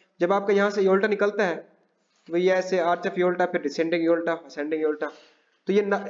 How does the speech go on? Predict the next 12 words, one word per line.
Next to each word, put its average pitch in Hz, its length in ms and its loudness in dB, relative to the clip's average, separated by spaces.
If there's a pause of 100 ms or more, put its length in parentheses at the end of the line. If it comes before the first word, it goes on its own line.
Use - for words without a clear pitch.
(140)
यहाँ 170 240 -2
पे 208 100 0
ये 208 60 4
normal 180 320 -2
होता 127 180 -4
है। 123 60 -2
क्या 156 140 0
होता 180 200 -2
है? 202 120 -4 (600)
Normal 147 360 -2
होता 113 220 -6
है, 107 100 -20